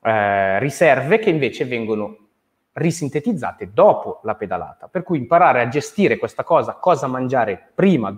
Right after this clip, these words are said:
durante e soprattutto dopo, è fondamentale. L'altro corso che vi suggerisco è un corso specifico su come allenarsi ad alta intensità.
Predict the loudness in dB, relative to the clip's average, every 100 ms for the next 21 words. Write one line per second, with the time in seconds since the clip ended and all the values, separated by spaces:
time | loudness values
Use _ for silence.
0 | -6 0 2 2 -2 -10 _ -16 -12 -12
1 | -10 -8 -4 -2 -4 -4 -8 -8 _ _
2 | _ -10 -6 -4 -4 -4 -8 -10 -14 -16
3 | _ _ _ _ _ _ _ 2 4 4
4 | 2 4 2 2 -4 -4 -6 -6 -6 -4
5 | -4 -6 -10 -4 -2 0 -2 -2 0 -2
6 | -4 -8 -8 -8 -8 -8 -8 -10 -8 -6
7 | 2 2 2 0 -2 -4 -8 -10 -6 -2
8 | 0 0 -2 -8 -8 -10 -10 -12 -10 -12